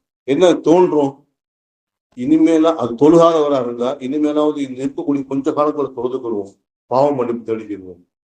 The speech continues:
இஸ்திக்ஃபார் செய்வோம், இந்த மாதிரிலாம் சிந்தனை வரும். ஆனா இன்னும் சில பேர் இருக்காங்க, "இனிமே இருக்கிற உள்ள நல்ல உள்ளதை அனுபவிச்சுக்கிறோம்" என்பதாக தான் பல பேர் பல மாதிரி சிந்திப்பாங்க. ஒரு ஈமான் உள்ள முஸ்லிம் எப்படி சிந்திக்கணும்னா,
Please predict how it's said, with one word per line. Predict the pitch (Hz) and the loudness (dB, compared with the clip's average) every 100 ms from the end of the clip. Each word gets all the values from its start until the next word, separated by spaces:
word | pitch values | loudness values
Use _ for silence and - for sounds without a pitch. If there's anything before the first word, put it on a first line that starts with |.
| 127 | -18
இஸ்திக்ஃபார் | 113 160 135 107 107 | -4 -2 -2 -2 -4
செய்வோம், | - 104 104 90 87 _ _ _ | -4 -8 -8 -14 -20 _ _ _
இந்த | - 139 165 | -8 0 2
மாதிரிலாம் | 165 170 160 | 2 0 -2
சிந்தனை | 160 156 156 | -2 0 2
வரும். | 120 113 104 _ _ _ _ _ _ _ _ - | 2 0 -4 _ _ _ _ _ _ _ _ -4
ஆனா | 196 214 175 - | -2 -2 -8 -6
இன்னும் | 247 | -2
சில | 220 220 | 0 2
பேர் | 180 | 2
இருக்காங்க, | 160 143 127 113 117 _ _ _ | 0 -2 -2 -6 -12 _ _ _
"இனிமே | 156 185 185 180 | -2 0 2 2
இருக்கிற | 170 185 185 190 | 2 2 4 2
உள்ள | 156 180 170 160 | 4 2 2 0
நல்ல | 175 175 | 2 2
உள்ளதை | 170 165 147 | 4 4 4
அனுபவிச்சுக்கிறோம்" | 160 160 143 123 117 - _ _ _ _ _ _ | 4 2 0 -6 -10 -10 _ _ _ _ _ _
என்பதாக | 151 160 160 151 | 0 2 2 2
தான் | 160 170 | 0 2
பல | 143 151 | 4 4
பேர் | 160 175 | 4 2
பல | 143 147 | 2 2
மாதிரி | 156 156 143 | 4 0 0
சிந்திப்பாங்க. | 143 139 117 104 95 _ _ _ _ _ _ - | -4 -2 -4 -4 -12 _ _ _ _ _ _ -4
ஒரு | 139 294 | 0 2
ஈமான் | 294 233 262 254 226 | 2 2 4 4 4
உள்ள | 196 180 | 2 2
முஸ்லிம் | 160 160 - 226 190 | 2 -2 -4 -4 0
எப்படி | 170 - 180 | 0 0 0
சிந்திக்கணும்னா, | 165 180 160 143 123 117 123 156 165 | 0 -4 -2 -4 -2 0 0 -2 -8